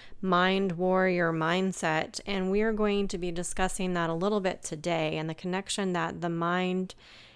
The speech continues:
and the body have together, how your mind affects your physical health and how your physical health can affect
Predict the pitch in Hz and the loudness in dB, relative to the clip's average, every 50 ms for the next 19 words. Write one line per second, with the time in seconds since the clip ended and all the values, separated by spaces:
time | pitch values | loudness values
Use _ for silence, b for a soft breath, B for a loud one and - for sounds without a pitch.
0 | B B B - 175 180 175 170 175 170 170 160 - 175 165 160 170 185 202 233 | B B B -4 -2 -2 0 0 -2 -2 -4 -4 -4 -6 -4 -2 0 2 2 2
1 | 254 233 190 170 147 - 175 151 147 156 160 - - - 160 - 147 156 - - | 4 2 2 0 0 0 0 0 0 0 -4 -6 -6 -8 -6 -4 -4 -4 -4 -4
2 | 170 175 185 B B B B B B B - 190 185 175 175 180 180 180 175 180 | -4 -4 -6 B B B B B B B 4 6 6 6 6 4 4 4 4 2
3 | 196 202 202 196 190 - - 190 180 - - - - - - 175 185 170 - - | 2 2 0 -2 -2 -2 -2 -2 -2 -2 -4 -8 -6 -6 -4 -2 -4 -4 -4 -2
4 | - 247 240 214 220 - 196 175 - 180 165 165 175 180 - - 175 170 165 180 | -2 -2 0 -2 -2 -2 -2 -2 0 0 0 0 0 -2 -4 -6 -6 -4 -2 -2
5 | 180 180 170 180 180 180 - - 208 202 202 208 190 - 185 180 170 170 160 160 | -2 0 -2 -2 -4 -6 -4 -2 -2 -2 0 -2 -4 -4 -4 -2 -2 0 -2 -2
6 | - - - 185 175 220 175 - - 170 156 151 - - - | -2 -6 -6 -6 -4 -4 -4 -2 0 0 0 -2 -4 -10 -18